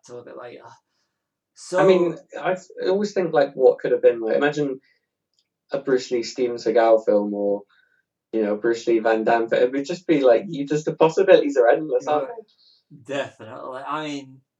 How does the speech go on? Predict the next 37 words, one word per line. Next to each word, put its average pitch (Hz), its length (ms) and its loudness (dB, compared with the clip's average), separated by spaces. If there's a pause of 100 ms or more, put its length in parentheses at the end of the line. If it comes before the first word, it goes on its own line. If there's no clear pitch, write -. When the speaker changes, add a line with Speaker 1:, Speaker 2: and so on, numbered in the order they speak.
(120)
Speaker 1:
I 160 160 -6
would 160 200 -8
have, 143 140 -12 (1800)
Seagal 185 500 -4
back 165 200 -6
in 147 160 -16
<laughs> - 920 -16
the 127 100 -14
day, 127 240 -8
he, 135 360 -14
yeah, 110 280 -12
no, 107 140 -18 (220)
no, 117 160 -16 (140)
Seagal's 156 580 -6
ego 143 420 -4
wouldn't 139 220 -10
have 135 80 -14
let 139 160 -10
him 135 100 -20
be 131 160 -18
beat 131 260 -18 (600)
by 117 80 -18
Bruce 123 300 -14
Speaker 2:
No, 131 160 2
Speaker 1:
Lee, 110 60 4
Speaker 2:
no. - 60 -2
Speaker 1:
anybody. 120 560 -10 (680)
He 135 100 -18
wouldn't. 127 300 -14
Do - 60 -20 (340)
you 185 80 -8
wanna 240 160 -4
end 226 160 -8
tra-, - 180 -8 (100)
part 214 240 -2
one 226 180 -2
here? 240 320 -10